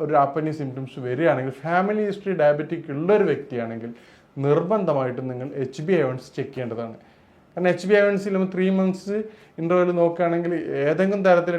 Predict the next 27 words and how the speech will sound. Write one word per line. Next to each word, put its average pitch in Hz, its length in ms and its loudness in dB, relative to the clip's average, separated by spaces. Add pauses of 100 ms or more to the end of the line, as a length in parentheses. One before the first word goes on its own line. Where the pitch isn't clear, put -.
ഡയബറ്റിക്കിൻ്റെ 147 640 2
പ്രശ്നം 147 300 -8
ഉണ്ടെങ്കിൽ 143 400 -2
അത് - 80 -6 (100)
കൃത്യമായിട്ട് 131 680 -2 (100)
ഐഡന്റിഫൈ. 120 300 -4 (100)
Normally 143 340 -2
നമ്മൾ 170 160 -2
പറയാറ് 143 400 0 (100)
സിക്സ് 139 300 -10
വരെ 143 240 0
ആണെങ്കിലും 120 380 -6 (460)
ആ 185 40 -2 (120)
ചെറിയൊരു 208 360 4 (100)
വേരിയേഷൻ 170 360 2
ഉണ്ടെങ്കിൽ 160 220 -4
നമുക്ക് 147 200 -4
അതിന് 147 180 -6
കൃത്യമായിട്ടും, 135 680 -4 (140)
അത് 139 100 -10 (140)
കൃത്യമായിട്ട് 156 560 0
മനസ്സിലാക്കി 143 480 -4
തരുന്നതാണ്. 110 360 -8 (680)
പിന്നീട് 233 360 4
പുരുഷന്മാരിൽ 190 540 2
കണ്ടുവരുന്ന 156 400 0
പ്രശ്നമാണ് 131 640 -4